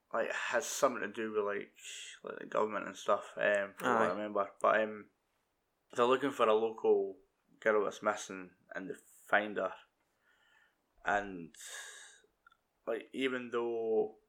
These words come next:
Speaker 1: they find her, and, like, they also there's, like, traces of, like, like, her being raped and that,
Speaker 2: Mm-hmm.
Speaker 1: but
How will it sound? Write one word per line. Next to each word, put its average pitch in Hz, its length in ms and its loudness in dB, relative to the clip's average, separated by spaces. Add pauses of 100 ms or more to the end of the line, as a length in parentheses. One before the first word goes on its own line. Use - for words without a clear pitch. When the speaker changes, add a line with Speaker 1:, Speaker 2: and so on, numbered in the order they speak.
(880)
Speaker 1:
they 107 60 -2
find 123 340 4
her, 104 120 4
and, 101 80 -6
like, - 180 -10
they 120 60 -6
also 107 320 -2
there's, 98 200 -4
like, - 200 -4
traces 101 440 0
of, 95 60 -8
like, 92 220 -6
like, - 200 -6
her 101 220 -4
being 104 160 -4
raped 107 340 0
and 110 100 -4
that, 104 120 2 (360)
Speaker 2:
Mm-hmm. 117 220 -4
Speaker 1:
but - 100 -2